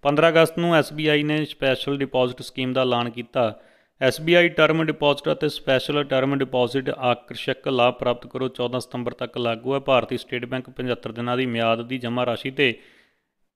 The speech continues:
ਤਿੰਨ ਪੁਆਇੰਟ ਨੱਬੇ ਵਿਆਜ ਦੀ ਪੇਸ਼ਕਸ਼ ਕਰ ਰਿਹਾ, ਜਦੋਂ ਕਿ ਪਲੈਨੇਟਮ ਡਿਪਾਜ਼ਿਟ 'ਤੇ ਤਿੰਨ ਪੁਆਇੰਟ ਪਚਾਨਵੇਂ ਵਿਆਜ ਦਾ ਭੁਗਤਾਨ ਕਰ ਰਿਹਾ ਤੇ ਵਰਤਮਾਨ ਵਿੱਚ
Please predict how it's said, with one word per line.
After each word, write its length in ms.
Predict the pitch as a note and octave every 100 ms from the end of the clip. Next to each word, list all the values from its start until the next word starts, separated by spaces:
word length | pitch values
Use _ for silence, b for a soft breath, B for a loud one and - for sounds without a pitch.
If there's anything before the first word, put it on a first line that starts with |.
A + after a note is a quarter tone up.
| _
ਤਿੰਨ 200 | D#3+ E3
ਪੁਆਇੰਟ 300 | D#3+ E3+ E3+
ਨੱਬੇ 600 | F3 D3+ C3+ C3 C3+ C#3 G#2+ - _
ਵਿਆਜ 340 | B2+ B2+ C3 B2
ਦੀ 100 | C#3+
ਪੇਸ਼ਕਸ਼ 440 | C#3 B2+ - C3+
ਕਰ 160 | - C3+
ਰਿਹਾ, 160 | C3+ C#3
ਜਦੋਂ 280 | B2 C3
ਕਿ 140 | B2+ C#3+
ਪਲੈਨੇਟਮ 680 | - B2+ B2 B2+ B2 B2+ B2+
ਡਿਪਾਜ਼ਿਟ 460 | A#2+ - A#2+ A2+ -
'ਤੇ 120 | C3
ਤਿੰਨ 240 | B2 A#2+
ਪੁਆਇੰਟ 260 | A#2 A#2+ A#2+
ਪਚਾਨਵੇਂ 640 | - - B2 A#2+ B2+ A#2 - b b b
ਵਿਆਜ 340 | A#2+ B2+ C#3 C3
ਦਾ 120 | D3+
ਭੁਗਤਾਨ 400 | C#3+ C#3+ C#3 C3+
ਕਰ 160 | B2 B2+
ਰਿਹਾ 140 | C#3
ਤੇ 140 | C3+ C#3
ਵਰਤਮਾਨ 480 | B2 A#2+ - B2+ B2+
ਵਿੱਚ 200 | B2+